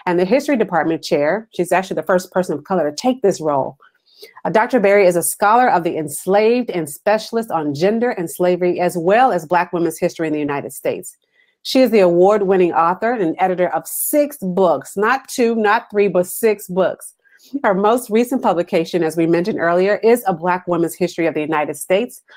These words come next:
who she co-authored with the amazing Callie Nicole Gross of Rutgers University.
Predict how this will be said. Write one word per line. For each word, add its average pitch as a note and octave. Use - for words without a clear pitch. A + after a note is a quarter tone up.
who G#3+
she G3+
co-authored F#3
with F3
the F3
amazing D#3+
Callie F3
Nicole E3
Gross E3+
of D#3+
Rutgers D#3+
University. D3